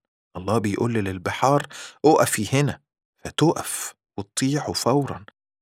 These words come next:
مطرح ما قال. كل حاجة في الخليقة بتستجيب للخالق ده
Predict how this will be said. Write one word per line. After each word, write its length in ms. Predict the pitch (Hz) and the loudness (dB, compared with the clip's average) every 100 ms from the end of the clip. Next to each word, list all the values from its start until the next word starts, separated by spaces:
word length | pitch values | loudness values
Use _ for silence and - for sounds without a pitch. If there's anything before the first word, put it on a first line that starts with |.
| - | 2
مطرح 600 | 156 220 - 214 - 208 | 4 4 2 -2 0 4
ما 100 | 196 | 4
قال. 240 | 117 - - _ _ _ _ _ _ - | 4 -2 -8 _ _ _ _ _ _ 4
كل 400 | 285 262 202 143 | 6 6 4 4
حاجة 400 | - 170 147 117 | 4 4 4 2
في 140 | - | 0
الخليقة 580 | 104 - 113 139 - 92 _ _ _ 127 | -4 0 2 2 0 -4 _ _ _ 0
بتستجيب 800 | 123 123 - 135 123 165 226 147 | 2 2 2 2 2 2 2 2
للخالق 760 | 107 104 - 147 175 104 - | 0 0 0 2 2 -2 -4
ده 240 | 104 165 | -2 -2